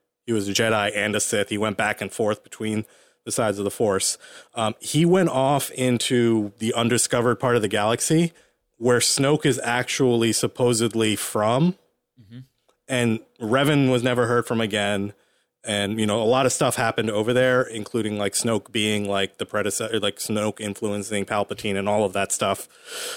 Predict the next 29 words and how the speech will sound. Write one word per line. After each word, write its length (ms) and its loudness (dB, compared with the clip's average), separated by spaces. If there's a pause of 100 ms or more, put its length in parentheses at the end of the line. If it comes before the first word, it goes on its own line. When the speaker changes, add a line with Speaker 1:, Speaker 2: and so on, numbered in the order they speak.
(160)
Speaker 1:
Um, 300 -2
so 240 -2
Snoke 320 -2
is 100 -2
really, 560 2
really 340 0
powerful. 540 -2 (240)
So 460 -2 (260)
entirely 480 2
possible 380 0
that 100 2
he 100 2
was 120 0
projecting 400 0
himself 280 0
very 200 2
similar 260 0
to 60 0
Luke 220 -2
just 200 -2
from, 340 -6 (120)
you 80 -10
know, 100 -6
whatever 360 -2
Speaker 2:
Yeah. 60 0
Speaker 1:
his 120 -4
plans 280 -8
are. 220 -8 (840)
Um, 360 0